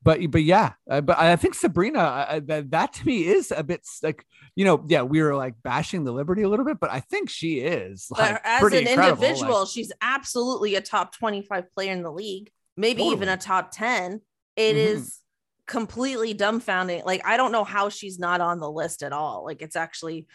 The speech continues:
Speaker 2: pretty egregious to me that she's not on the list.
Speaker 1: Is there,
Speaker 2: Uh,
Speaker 1: I'm
Speaker 2: Allie
Speaker 1: actually
Speaker 2: Quigley is also somebody I thought of, but to me, Sabrina is, like, the clear, like,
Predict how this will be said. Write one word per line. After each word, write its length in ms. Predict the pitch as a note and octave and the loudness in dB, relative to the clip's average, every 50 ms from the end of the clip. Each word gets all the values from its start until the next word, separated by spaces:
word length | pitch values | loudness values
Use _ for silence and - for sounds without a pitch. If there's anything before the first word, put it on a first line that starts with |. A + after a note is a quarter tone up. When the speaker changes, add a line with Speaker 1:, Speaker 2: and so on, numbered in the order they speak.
| - - _ _ _ - | -20 -20 _ _ _ -4
Speaker 2:
pretty 240 | A3 G#3 F#3+ F#3 F3+ | -2 0 0 0 0
egregious 580 | F3 F3+ F3 E3+ E3+ F#3 F#3 G3+ G#3 - - | -2 -4 -6 -6 -6 -4 -4 -6 -6 -6 -6
to 120 | - A#3 A3+ | -8 -6 -6
me 180 | A3 A3+ A3+ | -6 -6 -6
that 120 | A#3 A#3+ A#3+ | -8 -8 -8
she's 200 | - B3 A#3+ A#3 | -8 -8 -6 -4
not 200 | A#3 A#3+ A#3+ A#3+ | -4 -4 -4 -4
on 140 | B3 A#3+ | -6 -6
the 100 | A#3+ A#3+ | -6 -6
list. 380 | A#3+ B3 B3 C#4 F4+ - - _ - | -6 -6 -6 -8 -8 -10 -12 _ -4
Speaker 1:
Is 180 | - D#3 C3+ - | -4 -2 0 2
there, 100 | G#3+ C4 | 2 4
Speaker 2:
Uh, 40 | A#3 | 4
Speaker 1:
I'm 200 | A#3 A#3+ A3+ F#3+ | 6 4 4 4
Speaker 2:
Allie 180 | A3 D4+ E4+ | 4 2 4
Speaker 1:
actually 180 | A4 A4 G3 E3+ | 4 4 4 4
Speaker 2:
Quigley 340 | G#3+ D4 B3 C#4 C#4 C4+ C4 | 2 0 0 -2 -2 0 0
is 140 | B3+ B3 | 0 2
also 240 | A#3+ G#3+ G#3+ - A3+ | 2 0 0 -2 -6
somebody 320 | G#3+ - A3 G#3 G3+ G3+ G3 | -10 -10 -8 -6 -4 -2 -2
I 80 | G3 | -4
thought 260 | G3+ - G3 F#3+ F#3+ | -2 0 0 2 2
of, 140 | G3 F#3+ F#3 | 0 0 0
but 120 | F#3+ F3+ - | -2 -4 -4
to 120 | - G#3+ | -4 -6
me, 300 | A3 A#3+ A#3+ A#3 G#3 - - | -4 -2 -2 -4 -4 -6 -10
Sabrina 840 | F3 - - - - F#3+ F#3 E3+ G3+ F#3+ F#3+ F#3 F3+ E3+ E3+ E3 - | -14 -14 -12 -12 -10 -10 -6 -4 -2 -2 0 0 -2 -2 -2 -4 -2
is, 300 | - F3 F3 E3+ D#3+ D#3+ | -2 -2 -2 -4 -6 -6
like, 240 | D3+ F3 E3+ E3+ - | -6 -6 -6 -6 -8
the 80 | - F3 | -10 -10
clear, 800 | F3+ - - - G3 F3+ F#3+ G3+ G#3+ G#3+ G3+ F#3+ F3 E3+ E3+ E3 | -10 -10 -10 -8 -6 -2 -2 0 0 0 0 0 0 -2 -2 -4
like, 420 | D#3 D3+ C#3+ B2+ C3+ C3 A2+ - | -6 -6 -6 -6 -6 -6 -8 -12